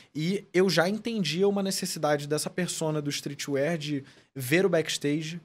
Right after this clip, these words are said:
dessa aspiração por ter uma marca, dessa vontade de participar disso de maneira mais ativa,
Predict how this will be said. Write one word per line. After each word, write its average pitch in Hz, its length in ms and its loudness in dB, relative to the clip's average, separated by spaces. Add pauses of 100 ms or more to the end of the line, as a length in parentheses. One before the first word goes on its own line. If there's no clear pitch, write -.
dessa 143 280 0
aspiração 170 680 2
por 208 180 -6
ter 160 140 0
uma 147 160 0
marca, 143 420 -2 (440)
dessa 143 340 4
vontade 165 560 0
de 170 80 -4
participar 156 580 0
disso 147 280 -4
de 151 60 -4
maneira 151 340 0
mais 151 180 0
ativa, 165 480 -2